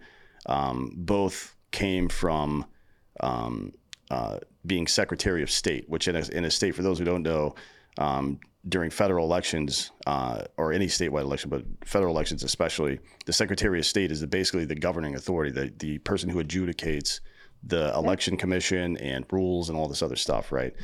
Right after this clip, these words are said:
Speaker 1: It's very bizarre to me that we see
Speaker 2: <laughs>
Speaker 1: two people from the same background in these posi-, and maybe, maybe that's, maybe I'm reading into that. Maybe that is a normal
Speaker 2: No,
Speaker 1: thing
Speaker 2: I
Speaker 1: to
Speaker 2: think you're
Speaker 1: happen.
Speaker 2: exactly right. And, and Katie Hobbs went so far. So,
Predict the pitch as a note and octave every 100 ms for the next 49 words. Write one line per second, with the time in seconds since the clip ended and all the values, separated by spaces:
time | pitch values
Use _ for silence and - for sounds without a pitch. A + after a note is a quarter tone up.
0 | - - - B2 C3 A2+ F2+ F#2+ F#2+ -
1 | F2 D#2 C#2 C#2 D2+ - D#2+ D2+ D2+ -
2 | - - _ - - - A#2 G2 G#2 G2
3 | F2+ F2 E2 - F#2+ F2 D#2+ D2+ - D#2
4 | D2 C#2+ A#1+ D2+ D2 - D#2+ D2 F#2+ G#2+
5 | B2 A2 - G#2+ A#2+ B2+ G#2 G2 - -
6 | - _ - A#2 A#2 G#2 G2+ G2 F2+ F2
7 | B1+ A1 B1+ D2+ D2+ D2 D2+ C2+ B1 D2+
8 | C#3+ A#4 E4 A#3+ C#4+ D#4+ D#4 D4+ D#4 D4+
9 | D4 E4+ D4 B3+ A#3 G3+ - C4+ C4+ B3+
10 | A#3 - D4 D#4 C#4 - D#4+ E4+ G#3 A3+
11 | C#4+ - B3+ - A#3 C#4 D4 A3 A3 C#4
12 | B3